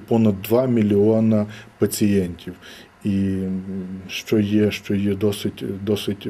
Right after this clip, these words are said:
великою цифрою, понад тридцять вісім відсотків з цих людей помирають. Е, це сумна статистика.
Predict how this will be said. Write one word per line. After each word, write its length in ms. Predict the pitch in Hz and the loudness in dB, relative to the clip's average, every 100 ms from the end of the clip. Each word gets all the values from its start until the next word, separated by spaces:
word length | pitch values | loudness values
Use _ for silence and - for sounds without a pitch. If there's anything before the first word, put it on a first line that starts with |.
| 98 | -2
великою 380 | 104 110 110 104 | 2 2 2 0
цифрою, 520 | 98 123 123 117 101 92 - - - - - | 4 2 4 2 2 -2 -14 -20 -20 -18 -4
понад 360 | 110 107 104 107 | 2 4 2 2
тридцять 360 | 110 110 104 | 0 0 0
вісім 280 | 110 107 104 | 0 0 -2
відсотків 500 | 95 - 107 - 101 | -2 -2 -2 -2 -8
з 100 | - | -6
цих 240 | 107 - 98 | -6 -6 -6
людей 200 | 98 98 | -4 -4
помирають. 540 | 98 98 95 82 85 - - - - - - | -2 -2 -2 -6 -12 -16 -20 -20 -20 -20 -12
Е, 40 | 98 95 | -10 -8
це 140 | - 120 | -2 0
сумна 340 | - 123 110 | 2 2 2
статистика. 680 | - 98 101 - - - | 0 -6 -6 -8 -12 -10